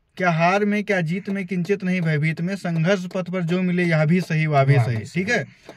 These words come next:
Speaker 1: तो आप ये याद करिए और ये लिख लीजिए लाइन आप, ठीक है, कि कुछ भी हो जाए, हमको आगे बढ़ना है। एक एग्जाम फेल होंगे, दूसरा देंगे, तीसरा देंगे।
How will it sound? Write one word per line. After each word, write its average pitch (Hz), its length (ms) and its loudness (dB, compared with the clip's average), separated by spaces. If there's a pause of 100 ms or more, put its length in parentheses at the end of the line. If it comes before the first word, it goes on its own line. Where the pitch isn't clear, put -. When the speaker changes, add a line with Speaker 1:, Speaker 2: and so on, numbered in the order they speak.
(540)
Speaker 1:
तो 262 180 2
आप 220 340 2
ये 247 220 6
याद 220 380 6
करिए 220 400 2
और 208 280 2
ये 214 160 6
लिख 208 200 -2
लीजिए 202 260 2
लाइन 147 240 2
आप, 117 160 -2 (540)
ठीक 226 160 0
है, - 380 -6 (120)
कि 233 80 -6
कुछ 254 360 -4
भी 247 160 -2
हो 220 120 6
जाए, 220 180 6
हमको 208 280 0
आगे 196 260 2
बढ़ना 185 360 0
है। 214 120 -2
एक 190 280 0
एग्जाम 190 360 -4
फेल 190 220 -4
होंगे, 190 180 -4
दूसरा 170 340 -4
देंगे, 185 280 -6
तीसरा 175 320 -4
देंगे। 180 240 -4